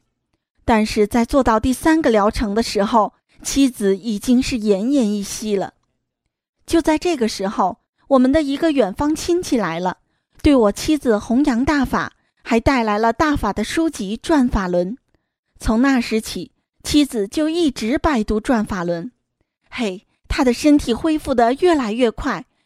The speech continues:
已经是个很好的人了。本来第四个放疗疗程不想再做了，但亲朋好友们再三劝说，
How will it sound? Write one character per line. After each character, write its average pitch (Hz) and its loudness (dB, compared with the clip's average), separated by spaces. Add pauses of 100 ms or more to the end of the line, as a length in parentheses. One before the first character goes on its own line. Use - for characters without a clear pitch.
(160)
已 262 4
经 311 2
是 339 -2
个 302 2
很 262 0
好 285 0
的 208 -4
人 196 -4
了。 185 -2 (600)
本 214 0
来 202 -2
第 311 -2
四 - -4
个 254 0
放 330 0
疗 226 4
疗 233 4
程 233 -2
不 349 -2
想 208 -4
再 220 0
做 226 4
了， 180 -6 (400)
但 240 2
亲 262 2
朋 269 0
好 208 0
友 247 2
们 208 0
再 311 0
三 320 2
劝 220 -2
说， 208 0